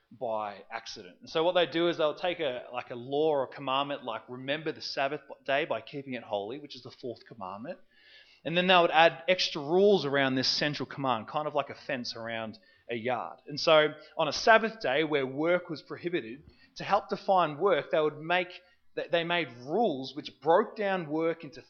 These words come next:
thirty-nine different categories. How far you could walk before it became work. How much weight you could carry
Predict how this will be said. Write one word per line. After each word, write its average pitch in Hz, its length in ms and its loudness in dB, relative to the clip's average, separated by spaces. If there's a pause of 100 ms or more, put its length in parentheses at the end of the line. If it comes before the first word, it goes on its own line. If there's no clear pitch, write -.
thirty-nine 190 760 -2
different 160 320 -12
categories. 160 600 -10 (340)
How 180 140 8
far 208 420 4
you 208 160 0
could 185 300 -8
walk 190 360 6
before 151 360 -4
it - 100 -18
became 117 640 -10 (360)
work. 127 360 -2 (300)
How 175 160 0
much 170 220 -2 (160)
weight 202 300 2
you 175 120 -8
could 131 200 -10
carry 139 640 -2